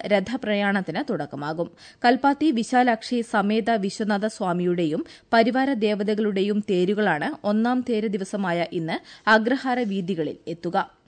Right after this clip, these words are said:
ഇന്ത്യ ദക്ഷിണാഫ്രിക്ക ട്വന്റി ട്വന്റി ക്രിക്കറ്റ് പരമ്പരയിലെ മൂന്നാം മത്സരം ഇന്ന് സെഞ്ചുറിയൻ സൂപ്പർ സ്പോർട്ട്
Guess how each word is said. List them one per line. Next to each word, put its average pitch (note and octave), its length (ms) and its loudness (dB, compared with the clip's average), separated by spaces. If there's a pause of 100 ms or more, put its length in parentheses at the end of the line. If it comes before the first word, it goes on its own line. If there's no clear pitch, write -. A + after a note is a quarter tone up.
(640)
ഇന്ത്യ D4 300 6
ദക്ഷിണാഫ്രിക്ക C4 680 0
ട്വന്റി A3+ 340 0
ട്വന്റി A3+ 260 0
ക്രിക്കറ്റ് G#3 380 -4
പരമ്പരയിലെ F#3+ 520 2
മൂന്നാം F#3+ 400 2
മത്സരം F3+ 440 -4
ഇന്ന് G3+ 240 0
സെഞ്ചുറിയൻ A3+ 600 -2
സൂപ്പർ G#3+ 380 -2
സ്പോർട്ട് G#3 380 -4